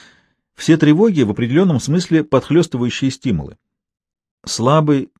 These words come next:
таких подхлёстываний может в конце концов не вынести, но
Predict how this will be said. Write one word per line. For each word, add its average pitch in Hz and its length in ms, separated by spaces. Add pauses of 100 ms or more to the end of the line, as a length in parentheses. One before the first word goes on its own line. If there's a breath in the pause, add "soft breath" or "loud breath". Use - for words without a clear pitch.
таких 123 320
подхлёстываний 135 720
может 127 260
в - 40
конце - 260
концов 131 300
не 135 120
вынести, 175 380
но 120 260